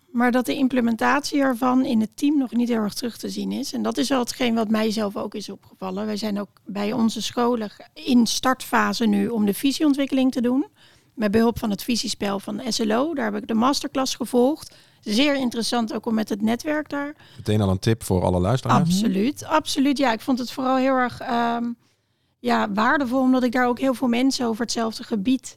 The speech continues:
Speaker 1: eh, die in hetzelfde gebied, eh, bezig zijn, eh, in gesprek ben geraakt. Ik heb ook nog wel wat linken daarna ook gehad, dat ik met mensen daarna online een gesprek heb gevoerd. Maar die visievorming is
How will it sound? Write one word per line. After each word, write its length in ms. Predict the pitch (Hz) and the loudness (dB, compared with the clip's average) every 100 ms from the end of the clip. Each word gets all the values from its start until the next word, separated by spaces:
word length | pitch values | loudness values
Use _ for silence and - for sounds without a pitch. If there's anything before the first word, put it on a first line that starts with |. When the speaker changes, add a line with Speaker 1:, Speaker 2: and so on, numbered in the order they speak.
| - | -8
Speaker 1:
eh, 460 | 240 202 208 214 208 | -4 -2 -2 -2 -4
die 140 | 202 233 | -4 -2
in 80 | 226 | -2
hetzelfde 380 | - 226 - | -2 -4 -6
gebied, 320 | 226 - 233 226 | -8 -6 -4 -2
eh, 100 | 208 | -2
bezig 320 | 208 214 - | 0 -2 -2
zijn, 320 | - 208 208 285 | -2 -2 -2 -4
eh, 200 | 208 254 | -6 -6
in 160 | 220 | -6
gesprek 320 | - - 262 | -6 -4 -4
ben 180 | 269 247 | -2 -6
geraakt. 440 | - 233 233 302 - | -4 0 2 0 -4
Ik 80 | |
heb 100 | 247 | -4
ook 140 | 226 220 | -4 -2
nog 140 | 233 | 0
wel 160 | 247 214 | 2 2
wat 120 | 214 | 0
linken 360 | 202 247 294 262 | 0 2 2 0
daarna 400 | 226 226 269 - | 0 2 2 2
ook 220 | 285 277 | -2 0
gehad, 280 | 285 285 - | 0 0 0
dat 100 | 269 | -2
ik 80 | |
met 120 | 220 208 | 0 0
mensen 320 | 208 214 220 | -2 -4 -6
daarna 280 | 208 208 - | -4 -4 -2
online 420 | 226 233 247 214 | 0 0 0 -2
een 60 | |
gesprek 340 | - - - 294 | -4 -8 -8 -8
heb 120 | 311 | -8
gevoerd. 500 | - 254 277 339 - - - - _ _ _ _ | -8 -4 -2 -4 -8 -20 -20 -20 _ _ _ _
Maar 140 | 220 | 0
die 120 | 220 | 0
visievorming 640 | 214 320 311 262 285 277 262 | 0 0 0 -2 0 2 2
is 100 | 233 | -2